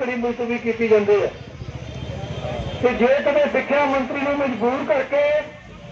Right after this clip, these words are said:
ਧੌਣ ਤੇ ਗੋਡਾ ਦੇ ਕੇ ਮੀਟਿੰਗ ਲਈ ਮਨਾ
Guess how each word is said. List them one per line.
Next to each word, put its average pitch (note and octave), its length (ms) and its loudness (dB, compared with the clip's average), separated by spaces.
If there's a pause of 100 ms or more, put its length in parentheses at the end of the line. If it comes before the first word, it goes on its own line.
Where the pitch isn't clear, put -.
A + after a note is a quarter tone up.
(960)
ਧੌਣ A#3 280 4
ਤੇ C#4 240 6
ਗੋਡਾ B3 360 2
ਦੇ C4+ 220 6
ਕੇ - 1600 -4
ਮੀਟਿੰਗ C#4+ 340 2
ਲਈ D4+ 300 0 (800)
ਮਨਾ A#3 240 6